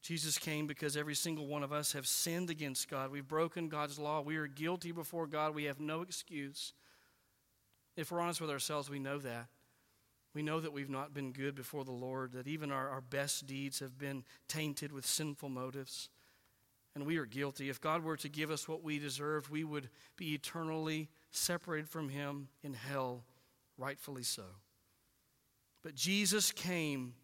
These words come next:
and in his revelation of the Father and the truth and the gospel, he laid down his perfect life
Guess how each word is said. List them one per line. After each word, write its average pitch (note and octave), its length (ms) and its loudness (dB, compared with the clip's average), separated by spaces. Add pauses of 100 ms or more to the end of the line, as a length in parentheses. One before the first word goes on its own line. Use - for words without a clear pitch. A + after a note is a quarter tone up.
(420)
and D#3+ 160 2
in G#3 280 6
his A3+ 280 6
revelation G#3+ 760 6
of F#3+ 180 2
the E3+ 80 0
Father G#3+ 640 6 (500)
and E3+ 140 2
the D3+ 60 0
truth A3+ 640 4 (1200)
and F#3+ 140 4
the E3 80 2
gospel, C#3+ 800 4 (1600)
he D#3 100 -2
laid E3+ 300 2
down D#3 220 2
his C#3 120 -2
perfect E3 400 -6
life A#2 520 -4